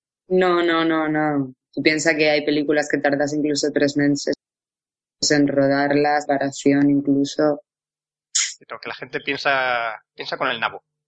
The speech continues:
Speaker 1: Sí, claro, tú ves una escena a lo mejor de veinte minutos y piensas, "Uh, qué escena", ¿sabes? Pero a lo mejor esa escena he tardado yo bajo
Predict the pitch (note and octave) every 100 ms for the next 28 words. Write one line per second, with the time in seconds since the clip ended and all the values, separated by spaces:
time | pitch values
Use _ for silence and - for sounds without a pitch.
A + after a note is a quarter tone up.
0 | _ _ _ - G3 F#3 D#3+ D3 E3+ E3+
1 | D3+ E3+ E3 F3+ E3 - F3 E3+ E3 D#3+
2 | D3+ E3+ E3 E3 D#3+ D#3+ D#3+ D#3+ E3+ E3
3 | - D#3+ C#3+ C#3+ F3+ B3 A3 F#3 D#3 C#3+
4 | D#3+ - F3 E3 D3 C#3+ C#3+ E3+ - C#3
5 | C#3+ D3+ D3+ _ _ _ _ _ _ -
6 | D#3 - D#3 D#3 D#3 D#3 D#3+ D#3 D#3 D#3
7 | D#3+ D#3 -